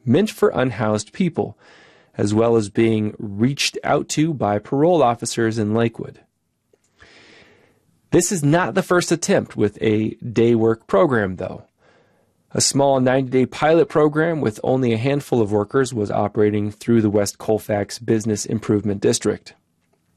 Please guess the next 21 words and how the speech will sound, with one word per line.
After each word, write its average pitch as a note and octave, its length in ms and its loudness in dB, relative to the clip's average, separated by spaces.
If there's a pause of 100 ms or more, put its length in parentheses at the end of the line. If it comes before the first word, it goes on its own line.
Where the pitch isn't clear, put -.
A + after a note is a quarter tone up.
(720)
Cordova D3 360 4
said C3+ 180 0
the A#2+ 40 -2
broader B2 400 2
Lakewood A2+ 500 0
program A2 500 0
will A#2+ 180 2
absorb A2+ 360 0
it. - 140 -8 (1040)
Bayard G2+ 360 2
also A2 420 0
runs G2+ 280 -2
a G2 120 2
day G#2 240 2
work A2 260 0
program A2 480 0
in G2+ 220 -4
Denver G#2 400 0 (100)
and G#2+ 260 -6
Adams G2+ 300 -2
County. A2+ 380 -4